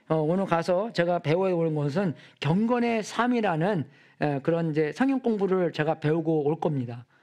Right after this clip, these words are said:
그래서 그거 배우고 와서 제가 여러분들한테 같이 이제 나눠줄 수도 있는 시간도 그렇게 가지려고 제가 이제 휴스턴 가서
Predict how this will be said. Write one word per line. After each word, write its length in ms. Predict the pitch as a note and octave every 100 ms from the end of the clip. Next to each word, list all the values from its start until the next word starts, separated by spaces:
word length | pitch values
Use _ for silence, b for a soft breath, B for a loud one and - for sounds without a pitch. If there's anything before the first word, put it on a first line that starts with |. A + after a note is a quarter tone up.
| b
그래서 140 | D#3+
그거 180 | D#3+ E3+
배우고 300 | E3 D#3+ F3
와서 460 | F3 C#3 D3 G3+ C#4+ B B
제가 200 | - D3+
여러분들한테 920 | D3 E3+ F#3 F3 E3 C#3 C#3+ C#3+ D3+ b b b
같이 600 | - D3 - E3+ D#3 A#2+ b b -
이제 160 | C#3 C3+
나눠줄 460 | C3+ E3+ F#3+ F3+
수도 200 | C#3+ C#3
있는 240 | D3 C#3 C3+
시간도 760 | C#3 A3+ E3+ B2+ D3+ F3 - B B -
그렇게 400 | C3 C3 C#3 C3
가지려고 800 | - E3 F3+ F#3 D3+ E3 G3 B2 b b
제가 220 | D#3 C#3+
이제 340 | C3+ C#3 C3 -
휴스턴 300 | G#3+ G#3+ F3
가서 400 | D3+ B2+ D3 F3+